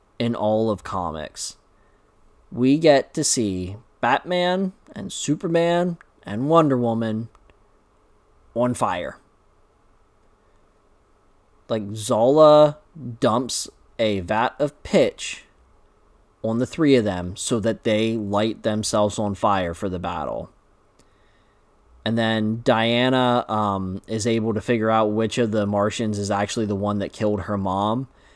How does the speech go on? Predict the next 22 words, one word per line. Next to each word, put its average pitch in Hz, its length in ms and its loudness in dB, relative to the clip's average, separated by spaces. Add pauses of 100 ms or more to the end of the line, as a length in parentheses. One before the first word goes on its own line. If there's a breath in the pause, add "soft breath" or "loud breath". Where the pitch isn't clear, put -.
(240 soft breath)
And 107 180 -2
the 101 80 -2
revenge 104 540 -2
she 123 240 -2
takes 120 320 -2
on 117 140 0
that 107 200 -2
Martian 101 600 -4
is 87 280 -8 (100)
epic, 107 380 -2
and 101 160 -6
it - 160 -10
feels 98 400 -4 (100)
oh 107 480 -2
so 87 440 -6
good. 82 500 -8 (640 soft breath)
Um, 87 640 -6 (2500 soft breath)
so 147 520 2 (840)
the 156 340 2
ending 160 540 4
is 120 260 -2 (320)
awesome, 101 720 -4